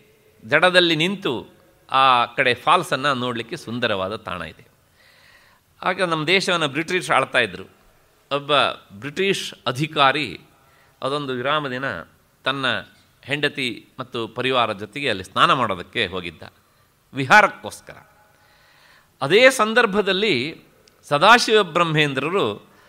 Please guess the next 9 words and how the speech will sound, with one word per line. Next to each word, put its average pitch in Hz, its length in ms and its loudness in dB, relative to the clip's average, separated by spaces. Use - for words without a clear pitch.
ಅಲ್ಲಿ 165 240 2
ಬಂದು 165 440 -2
ಈಚೆ 185 440 -6
ಕಡೆಯ 143 380 2
ಪರ್ವತದ 156 440 0
ಮೇಲೆ 123 260 -4
ನಿಂತುಬಿಟ್ಟಿದ್ದಾರೆ. 196 800 -12
ಅವರು 165 240 -2
ನಗ್ನರು, 127 720 -4